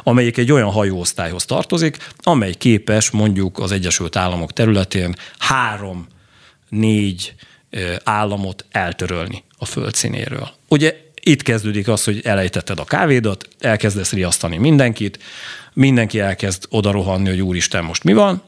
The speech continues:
és a következő pillanatban, most a pillanatot órákban, ö, érthetjük, eltűnik ez az eszköz. Nyilván ezt elkezditek keresni ezerrel, ebbe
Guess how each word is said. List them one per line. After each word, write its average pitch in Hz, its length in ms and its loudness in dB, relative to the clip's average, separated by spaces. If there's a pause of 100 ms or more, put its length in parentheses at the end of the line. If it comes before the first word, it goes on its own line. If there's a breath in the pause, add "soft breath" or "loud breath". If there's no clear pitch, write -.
és 185 140 2
a 202 80 4
következő 92 580 -4
pillanatban, 135 640 4
most 120 160 -2
a 107 60 -6
pillanatot 107 600 0
órákban, 87 560 -2 (200)
ö, 90 260 -2
érthetjük, 143 640 0 (120)
eltűnik 107 680 -4 (460)
ez 92 160 -8
az 90 140 -10
eszköz. 190 480 -2 (440 loud breath)
Nyilván 135 520 2
ezt 131 180 -8
elkezditek 117 760 -4
keresni 107 600 -4 (180)
ezerrel, 92 800 -2 (680 loud breath)
ebbe 127 680 0